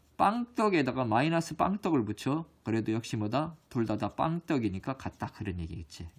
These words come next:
그래서 다시. 자, 켤레-, 어떤 복수수의 켤레복수수하고 복수수의 마이너스, 아, 붙인 녀석과 같다. 그 얘기는 결국 Z는 누구다?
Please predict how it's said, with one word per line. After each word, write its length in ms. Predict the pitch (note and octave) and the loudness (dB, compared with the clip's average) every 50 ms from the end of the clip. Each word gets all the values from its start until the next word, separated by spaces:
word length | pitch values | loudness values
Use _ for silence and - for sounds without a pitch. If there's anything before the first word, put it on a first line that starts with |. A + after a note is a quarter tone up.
| - - | -14 -12
그래서 240 | - F2+ E2 - E2 D#2 - | -10 -10 -10 -10 -12 -14 -12
다시. 300 | - - F2+ - - F2+ F2+ F#2 G#2+ B2+ C#3+ D#3+ E3+ E3+ - _ _ _ _ _ _ _ _ _ _ _ _ _ - _ - - - - - - - - - - - - - - _ - | -12 -14 -12 -10 -10 -8 -8 -6 -4 -4 -4 -4 -6 -8 -12 _ _ _ _ _ _ _ _ _ _ _ _ _ -20 _ -20 -18 -18 -18 -20 -20 -18 -18 -18 -18 -18 -18 -20 -20 _ -6
자, 260 | - G2 F#2+ F#2+ G2 - | -4 -2 -2 -2 -4 -2
켤레-, 380 | - G3 G#3 G#3+ A3+ A3+ A3 F#3+ D#3 A#2+ | 0 2 4 4 4 4 4 2 2 2
어떤 400 | C3+ D3 - - - G#3 G3 F#3 | 2 0 0 0 0 0 4 4
복수수의 460 | E3 D#3+ D#3+ - E3+ D#3+ - C#3 - | 4 2 4 2 2 2 2 0 0
켤레복수수하고 1800 | - F#3+ F#3 G#3 G#3 G#3 G3+ G3 F3+ E3 D#3 - - - C#3+ C#3+ F#3 - - - G2 F2 E2+ F2+ F#2+ G2 G#2 B2 C#3+ D3+ A#2+ F#2 E2+ D#2+ - _ _ _ _ _ _ | 2 2 2 2 2 0 0 2 2 2 0 0 -4 -4 -2 -2 -2 -2 -4 -4 -4 -4 -4 -4 -6 -2 2 4 4 4 4 2 -2 -6 -14 _ _ _ _ _ _
복수수의 640 | _ - D#3+ D#3+ - - F#3 F3+ E3+ - F3 C#3+ A#2+ | _ 2 2 2 2 0 0 0 2 2 2 2 4
마이너스, 800 | G#2 G2+ G#2+ B2 D3 D#3+ E3+ E3+ F3 - - - - - C#3+ C3+ | 4 4 4 4 4 2 2 0 0 -2 -8 -10 -4 -2 0 0
아, 200 | G#2+ G#2 G2 - - - - - - - - - | 2 0 -2 -4 -8 -14 -20 -20 -18 -20 -16 -6
붙인 380 | - B2+ B2+ - - - D3+ | -4 -4 -4 -2 -2 0 0
녀석과 380 | C3+ G#2 F#2 - - - - G2 | 0 0 0 -2 -4 -4 -6 -4
같다. 500 | - A2 A2 - - - A#2+ G2+ G2 F2+ - | -2 -2 -4 -4 -2 0 0 0 0 -2 -4
그 120 | - - B2+ | -2 0 2
얘기는 540 | C3+ B2+ A2 G#2 F#2+ A2 B2+ C3 G#2+ E2+ F2+ G#2 | 2 2 2 0 0 0 -2 -2 -4 -6 -8 -4
결국 340 | - B2 B2 B2+ C3 A#2+ | 0 0 0 0 -2 -4
Z는 440 | - - C#3+ C3+ - - D3 C3 A#2+ | -2 -2 -2 -2 -2 -2 -2 -2 0
누구다? 380 | A#2 A#2 B2+ B2+ C#3 D#3 E3+ | 0 0 0 2 2 0 0